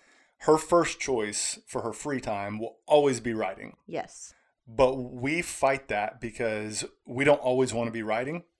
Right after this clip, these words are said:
Speaker 1: because that means we always have to be driving or running or whatever we're doing.
Speaker 2: And more times than not, we're split up in that.
Speaker 1: Yep.
Speaker 2: So we have to tag team that.
Speaker 1: That's right.
Speaker 2: That's, that is a lot of our weekends is
Speaker 1: Yep.
Speaker 2: tag teaming stuff.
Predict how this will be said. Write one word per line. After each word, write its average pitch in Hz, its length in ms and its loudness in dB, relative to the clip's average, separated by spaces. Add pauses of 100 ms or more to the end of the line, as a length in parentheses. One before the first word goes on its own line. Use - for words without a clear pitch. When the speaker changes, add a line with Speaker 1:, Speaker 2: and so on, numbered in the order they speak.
Speaker 1:
because 120 340 -4
that 135 160 4
means 123 180 0
we 117 120 0
always 117 200 0
have 113 120 -8
to 107 60 -18
be 104 100 -12
driving 123 600 2 (120)
or 117 220 -2
running 110 480 -6 (120)
or 110 420 0
whatever 127 440 4
we're 113 140 -2
doing. 110 420 -6
Speaker 2:
And 254 220 8
more 247 160 8
times 226 320 2
than 165 220 0
not, 180 400 8 (560)
we're 180 180 0
split 175 400 0
up 156 220 2
in 139 140 -8
that. 117 200 -10 (200)
Speaker 1:
Yep. 127 280 4
Speaker 2:
So 180 120 2
we 196 120 2
have 196 160 4
to 170 80 -4
tag 147 440 0
team 135 360 -8
that. 87 180 -12 (100)
Speaker 1:
That's 131 220 2
right. 120 120 4
Speaker 2:
That's, - 440 4 (600)
that 233 160 6
is 262 200 6
a 220 80 6
lot 180 220 4
of 202 80 0
our 160 120 4
weekends 143 520 -6
is 143 80 0
Speaker 1:
Yep. 147 120 4
Speaker 2:
tag 156 260 2
teaming 135 340 -8
stuff. - 440 -12